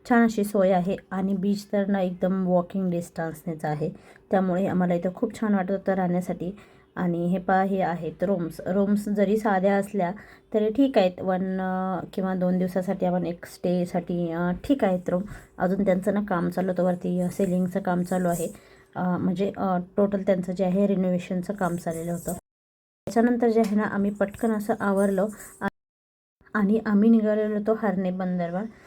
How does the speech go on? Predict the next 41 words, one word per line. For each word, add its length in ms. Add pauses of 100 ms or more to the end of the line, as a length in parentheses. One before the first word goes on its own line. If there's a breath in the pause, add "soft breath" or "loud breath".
(260 loud breath)
तर 60
हर्णे 440
बंदर 400
जे 220
आहे 380
ते, 340
अ, 200 (180)
पोर्ट 320
आहे, 200
इथूनच 520
जे 80
आहे 200
ना, 180 (440 loud breath)
माशांची 640
जी 120
आहे, 340
अ, 100 (340)
विक्री 360
होते, 360
म्हणजे, 440
अ, 320 (220)
जर 160
आपल्याला 440 (140)
खूप 260
मोठ्या 220
प्रमाणे, 480 (440 loud breath)
प्रमाणात 380
जर 200
मासे 340
घ्यायचे 340
असतील 340
तर 80
इथं 280
तुम्हाला 280
सर्व 260
प्रकारचे 480
जे 100
आहे 180
ना, 100
मासे 340
मिळतात. 300